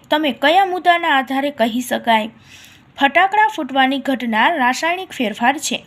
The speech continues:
કારણ કે તેમાં નવા પદાર્થો બને છે, પ્રકાશ, ગરમી અને અવાજ ઉત્પન્ન થાય છે અને આ ફેરફારને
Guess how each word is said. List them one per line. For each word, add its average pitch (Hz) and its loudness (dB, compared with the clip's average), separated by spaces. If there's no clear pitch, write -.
કારણ 359 0
કે 285 -8
તેમાં 240 2
નવા 226 4
પદાર્થો 262 0
બને 247 -2
છે, 233 -6
પ્રકાશ, 247 2
ગરમી 233 2
અને 302 -2
અવાજ 285 4
ઉત્પન્ન 262 -2
થાય 240 0
છે - -12
અને 330 2
આ 330 -2
ફેરફારને 302 0